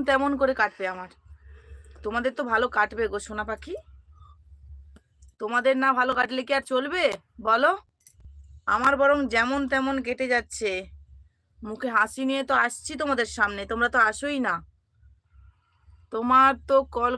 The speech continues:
করার টাইম হচ্ছে না, না, আমাকে বট, আমাকে বটটাকে তো ভুল-,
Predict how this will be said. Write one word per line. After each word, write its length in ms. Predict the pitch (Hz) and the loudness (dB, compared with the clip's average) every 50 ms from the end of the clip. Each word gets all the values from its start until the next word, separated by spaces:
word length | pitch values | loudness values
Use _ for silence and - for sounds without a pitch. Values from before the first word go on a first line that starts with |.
| 247 | -2
করার 240 | 247 247 254 262 262 240 | -2 0 0 0 0 0
টাইম 240 | - 247 233 247 247 254 | -2 -2 -2 0 -2 -2
হচ্ছে 280 | 247 247 247 - - 269 262 | -2 -4 -6 -6 -6 -6 -4
না, 160 | 247 240 240 240 240 | -2 0 0 0 2
না, 160 | 247 262 262 247 233 214 208 | 4 4 4 4 4 4 2
আমাকে 360 | 214 226 226 233 - - 247 247 233 202 196 | 0 0 -4 -6 -6 -6 -4 -4 -4 -6 -8
বট, 240 | 196 208 214 226 220 - - - | -6 -4 -4 -4 -4 -8 -10 -4
আমাকে 600 | 214 208 208 214 220 226 233 233 233 - - 247 247 | -4 -4 -2 0 0 0 0 -2 -4 -6 -8 -8 -8
বটটাকে 520 | 220 214 220 220 - _ - 226 - - 233 - _ | -6 -8 -10 -10 -10 _ -16 -16 -16 -18 -20 -18 _
তো 60 | - 240 208 | -18 -18 -16
ভুল-, 220 | 202 214 220 - | -18 -18 -20 -20